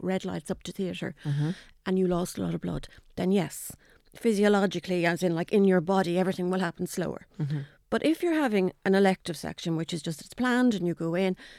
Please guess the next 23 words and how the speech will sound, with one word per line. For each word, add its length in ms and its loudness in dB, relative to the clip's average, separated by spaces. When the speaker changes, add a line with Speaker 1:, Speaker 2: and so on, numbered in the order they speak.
Speaker 1:
everything 360 0
goes 220 0
straightforward, 840 -2
you 100 -4
feed 360 -2
your 100 -2
baby 320 0
lots 600 -2
Speaker 2:
Mm-hmm. 360 -2
Speaker 1:
in 120 0
those 160 0
early 220 0
days, 420 0
it 140 2
isn't 380 2
really 340 -4
any 220 -4
different. 560 -10
Speaker 2:
Yeah. 140 -2
Speaker 1:
So 580 4
it 120 0
depends 500 6
on 240 0